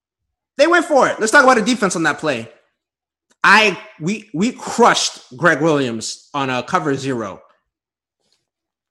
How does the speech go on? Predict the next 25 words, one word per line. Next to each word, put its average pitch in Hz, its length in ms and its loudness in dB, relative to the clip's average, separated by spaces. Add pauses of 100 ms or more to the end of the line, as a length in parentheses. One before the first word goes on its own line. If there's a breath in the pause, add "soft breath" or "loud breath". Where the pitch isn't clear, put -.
(120)
And 139 100 -2
I 185 40 2
gave 196 160 2
the 202 60 -2
corner 185 280 0
a 151 80 2
pass 156 340 0
because 139 300 -6
I 131 120 -4
said, 120 440 -6 (1080)
"Undrafted 151 540 2
rookie, 120 420 -6 (720)
limited 165 340 0
training 135 280 -4
camp, 117 260 -10 (720)
time 180 240 2
situation 180 400 -6
score." 190 180 -2
He's 185 180 -4
not, 180 220 -2
he's 180 160 -6
not 180 140 0
a 151 60 -2
seasoned 147 260 -6
veteran. 139 360 -6